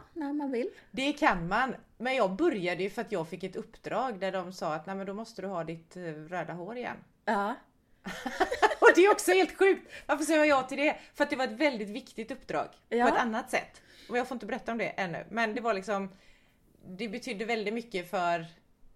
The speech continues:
Speaker 2: ja, kvinnor på ett annat sätt. Så att, eh, okej då.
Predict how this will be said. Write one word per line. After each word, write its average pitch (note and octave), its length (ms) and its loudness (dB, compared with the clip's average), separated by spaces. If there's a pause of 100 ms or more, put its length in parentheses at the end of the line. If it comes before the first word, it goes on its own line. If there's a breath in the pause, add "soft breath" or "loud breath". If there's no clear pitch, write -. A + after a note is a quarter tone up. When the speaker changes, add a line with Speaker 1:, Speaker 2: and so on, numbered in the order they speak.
(480)
Speaker 2:
ja, - 180 -6 (100)
kvinnor F3 640 -6
på G#3+ 80 -4
ett A3+ 80 -2
annat D#4 240 -2
sätt. - 260 -6 (100)
Så - 140 -4
att, A3 240 -4
eh, G3 240 -2 (280)
okej B3 260 -2
då. G#3+ 160 -2